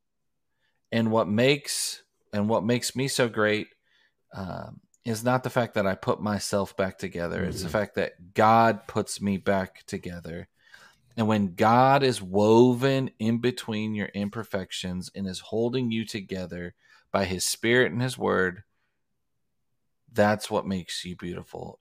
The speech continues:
Speaker 1: is, is Christ living with you and in your life. And you know
Speaker 2: Mm-hmm.
Speaker 1: how you, um, how do you live that way?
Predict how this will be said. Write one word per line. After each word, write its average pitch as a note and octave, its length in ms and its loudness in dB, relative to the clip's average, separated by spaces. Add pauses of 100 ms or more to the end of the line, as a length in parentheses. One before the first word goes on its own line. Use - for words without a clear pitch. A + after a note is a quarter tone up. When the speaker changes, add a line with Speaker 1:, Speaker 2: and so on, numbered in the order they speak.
Speaker 1:
is, F#2 360 -6
is F#2 220 -6
Christ G#2 720 -2
living B2 420 2
with C#3+ 240 -2
you F#2+ 440 0 (340)
and F#2+ 160 0
in F2+ 180 -2
your F2+ 140 0
life. - 640 -12 (360)
And G2+ 140 2
you G2+ 100 6
know A2 240 6
Speaker 2:
Mm-hmm. C3 80 8
Speaker 1:
how C3+ 180 10
you, B2+ 640 0 (100)
um, F#2 500 -4 (1040)
how A#2 180 2
do C3 80 2
you A#2+ 240 2
live G#2+ 540 0
that C#3 240 4
way? D3 340 -2